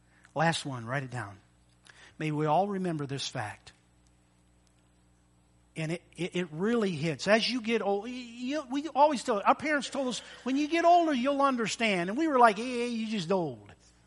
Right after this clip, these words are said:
Anybody? Now, anybody old like me, you're going like, "Ooh, my parent was pretty smart," right? Time goes by,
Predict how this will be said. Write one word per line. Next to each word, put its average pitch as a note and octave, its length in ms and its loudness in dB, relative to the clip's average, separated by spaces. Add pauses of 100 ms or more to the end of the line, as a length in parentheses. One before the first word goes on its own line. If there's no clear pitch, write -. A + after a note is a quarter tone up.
(540)
Anybody? C4+ 420 0 (1400)
Now, A3 140 4
anybody C4 380 4
old B3+ 280 6
like A#3+ 220 10
me, C4+ 300 0
you're A#3+ 260 -2
going G#3+ 180 4
like, E3+ 240 2
"Ooh, C#4+ 160 -6
my C4 160 -4
parent B3 360 -6
was E3 120 -6
pretty B3 300 -6
smart," C4 480 -6 (760)
right? G#3 200 -6 (1900)
Time F#3 920 4 (540)
goes A#3 360 2
by, D3+ 680 8